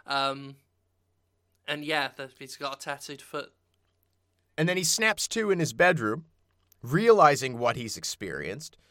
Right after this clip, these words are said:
Speaker 2: and feels pretty good about it.
Speaker 1: Yeah.
Speaker 2: So good, he decides he's going to compete with the music from the party next door for some reason.
Speaker 1: Yeah, yeah. Um,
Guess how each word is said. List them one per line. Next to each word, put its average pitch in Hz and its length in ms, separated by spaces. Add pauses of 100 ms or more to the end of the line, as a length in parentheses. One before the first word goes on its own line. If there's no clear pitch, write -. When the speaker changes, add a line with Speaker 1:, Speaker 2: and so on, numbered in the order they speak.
(160)
Speaker 2:
and 160 160
feels 220 300 (220)
pretty 539 340
good 508 220
about 190 320
it. - 100 (160)
Speaker 1:
Yeah. 208 200
Speaker 2:
So 262 260
good, 254 240
he 233 80
decides 226 500
he's 214 140
going 208 240
to 196 80
compete 185 440
with 165 140
the - 80
music 175 420
from 160 180
the 160 60
party 175 440
next 165 280
door 208 180
for 160 120
some 98 260
reason. 67 300
Speaker 1:
Yeah, 240 320 (220)
yeah. 165 300 (260)
Um, 143 500